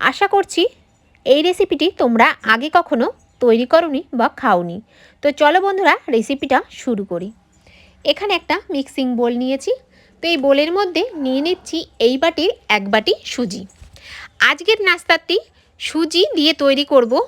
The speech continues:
একদমই হেলদিভাবে। তো সেই বাটিরই হাফ বাটি নিয়ে নিচ্ছি টক দই।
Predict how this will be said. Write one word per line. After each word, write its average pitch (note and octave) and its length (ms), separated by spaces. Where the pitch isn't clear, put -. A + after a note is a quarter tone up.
একদমই D4+ 560
হেলদিভাবে। A#3 580
তো E4+ 100
সেই D#4 260
বাটিরই F#4+ 360
হাফ B3+ 240
বাটি D#4 280
নিয়ে B3+ 240
নিচ্ছি B3+ 260
টক G#3+ 200
দই। F3 160